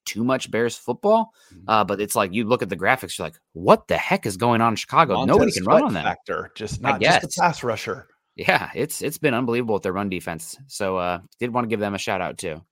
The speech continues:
Speaker 2: Yeah, no, I, I'm, I wasn't trying to say that that game was already decided, just that
Speaker 1: Yes.
Speaker 2: the, the,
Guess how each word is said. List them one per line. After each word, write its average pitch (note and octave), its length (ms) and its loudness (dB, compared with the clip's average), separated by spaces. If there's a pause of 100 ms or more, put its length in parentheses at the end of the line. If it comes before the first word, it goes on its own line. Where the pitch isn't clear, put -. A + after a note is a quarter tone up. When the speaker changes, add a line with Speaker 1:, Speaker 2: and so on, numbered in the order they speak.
(140)
Speaker 2:
Yeah, G2+ 260 2
no, C3+ 180 2
I, B2+ 220 6
I'm, D#3+ 180 2
I D#3 100 6
wasn't D#3 360 6
trying C#3 320 4
to A#2+ 80 0
say C3 220 0
that A2+ 160 -4
that A2+ 200 2
game B2 300 -2
was G#2 240 -2
already G#2+ 340 0
decided, F#2+ 540 -4
just A#2 260 -6
that G2+ 120 -2
Speaker 1:
Yes. D#2+ 80 -4
Speaker 2:
the, G2+ 240 -2
the, G#2+ 180 -4